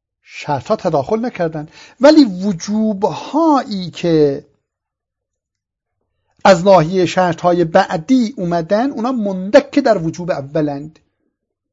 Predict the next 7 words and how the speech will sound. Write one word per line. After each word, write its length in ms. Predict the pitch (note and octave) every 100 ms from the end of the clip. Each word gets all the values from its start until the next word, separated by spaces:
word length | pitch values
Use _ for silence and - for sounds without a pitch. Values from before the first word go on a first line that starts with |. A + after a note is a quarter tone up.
| _ -
یعنی 200 | D3 - _ _ -
مسببمون، 880 | A#2+ - C#3 - G3 E3 C#3+ B2 B2+ _ _ _ _ _ _ _ _ _ -
مشروط 520 | A2+ - D#3+ C3+ D3
و 240 | C#3 C3 _ _ _ _ _ _ _ _ _ _ _
جزامون 680 | D#3 D3 D#3+ G#3+ F#3+ D#3+ C#3+
در 180 | C#3+ C#3
واقع 580 | C#3+ C3+ C3 D3 D3